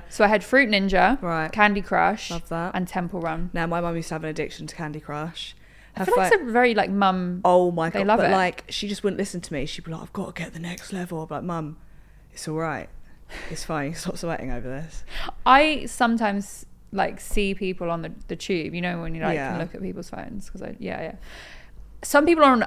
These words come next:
Speaker 1: like, very high levels on Candy Crush now, 'cause obviously
Speaker 2: People
Speaker 1: it's been
Speaker 2: still
Speaker 1: out.
Speaker 2: play it?
Speaker 1: Yeah, people still play it. It's been out a while now, so people have been grafting for years.
Speaker 2: It's like one of my friends still plays the Kardashian game.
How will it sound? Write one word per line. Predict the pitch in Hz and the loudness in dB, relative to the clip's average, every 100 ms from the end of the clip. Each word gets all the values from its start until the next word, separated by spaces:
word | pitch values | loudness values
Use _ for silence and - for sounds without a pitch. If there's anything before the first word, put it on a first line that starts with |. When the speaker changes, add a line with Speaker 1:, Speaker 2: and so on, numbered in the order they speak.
| - | 4
Speaker 1:
like, | 196 185 | 2 4
very | 185 190 180 | 4 6 4
high | 185 175 | 2 2
levels | 165 160 165 | 2 0 -2
on | 170 | -4
Candy | 165 180 170 | -4 -6 -6
Crush | - 180 - | -6 -6 -4
now, | - - | -6 -6
'cause | - | -2
obviously | - 202 202 339 | 2 4 4 2
Speaker 2:
People | 370 | 6
Speaker 1:
it's | |
been | 427 370 | 8 8
Speaker 2:
still | 440 | 8
Speaker 1:
out. | 571 | 8
Speaker 2:
play | 277 | 6
it? | 160 - - - | 4 -2 -12 2
Speaker 1:
Yeah, | 240 330 240 339 | 8 10 10 8
people | - 339 339 | 4 0 0
still | - 285 | -2 -2
play | - 254 262 | 4 4 4
it. | - - - - - - - - - - | 2 -4 -10 -10 -10 -10 -12 -14 -16 -14
It's | - | -2
been | 285 302 | 6 8
out | 220 | 8
a | |
while | 196 240 262 | 8 8 8
now, | 196 160 | 8 2
so | 170 | 0
people | - 240 | -2 0
have | 196 | 0
been | 196 | 0
grafting | 180 190 196 202 - 175 | 2 6 6 4 0 -6
for | 175 | -4
years. | 180 190 - | -2 -2 -4
Speaker 2:
It's | 170 | -6
like | 190 | -4
one | 175 | -2
of | 185 | -2
my | 180 | -4
friends | - 175 165 | -4 -4 -6
still | - 165 | -6 -6
plays | - 160 151 | -6 -8 -8
the | |
Kardashian | 165 151 156 156 - 151 147 | -8 -8 -8 -10 -10 -12 -10
game. | 147 151 156 | -10 -10 -12